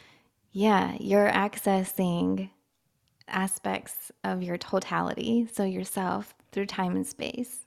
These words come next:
which was what happened in my session, just in a different way.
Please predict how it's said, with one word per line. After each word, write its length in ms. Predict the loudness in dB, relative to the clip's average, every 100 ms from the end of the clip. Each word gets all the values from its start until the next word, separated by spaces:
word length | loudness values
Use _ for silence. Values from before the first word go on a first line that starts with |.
| -8
which 380 | -4 -4 -4 -4
was 180 | -4
what 140 | -2 -2
happened 540 | -4 -4 -4 -2 -2
in 120 | -2
my 180 | -2 -2
session, 640 | -2 -4 -4 -2 0 -2 -4 _ _ -20 _ -6
just 240 | -6 -2
in 60 | -2
a 60 |
different 640 | -2 -4 -4 -4 -4 -6 0
way. 500 | 0 0 0 0